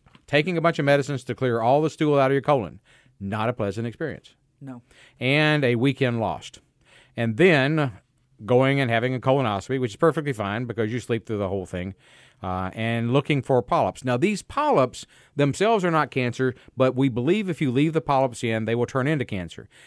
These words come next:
Speaker 1: Colonoscopy will not find every single cancer. There are cancers that can come up in between your colonoscopies, or they could miss it. There are lots of ways that you could get colon cancer, but colonoscopy is very effective at reducing the most common way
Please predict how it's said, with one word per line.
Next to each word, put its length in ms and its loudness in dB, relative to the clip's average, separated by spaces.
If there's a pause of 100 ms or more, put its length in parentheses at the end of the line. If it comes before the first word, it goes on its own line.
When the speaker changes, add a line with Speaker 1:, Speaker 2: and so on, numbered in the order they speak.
(240)
Speaker 1:
Colonoscopy 640 4
will 140 2
not 300 -2
find 360 0 (120)
every 420 -2
single 400 -2
cancer. 540 -4
There 200 -2
are 140 0
cancers 460 -6
that 80 -4
can 400 -6
come 240 -4
up 160 -4
in 120 -4
between 320 -6
your 80 -6
colonoscopies, 920 -6 (280)
or 280 6
they 140 0
could 180 -6
miss 220 2
it. 180 -2 (220)
There 120 -2
are 40 0
lots 260 0
of 160 -4
ways 360 0
that 180 -10
you 120 -6
could 240 -2
get 160 -6
colon 300 -4
cancer, 420 -6 (280)
but 300 0
colonoscopy 640 0
is 100 -4
very 260 2
effective 500 -2
at 140 -4
reducing 560 -2
the 80 -4
most 260 -6
common 460 0
way 300 -4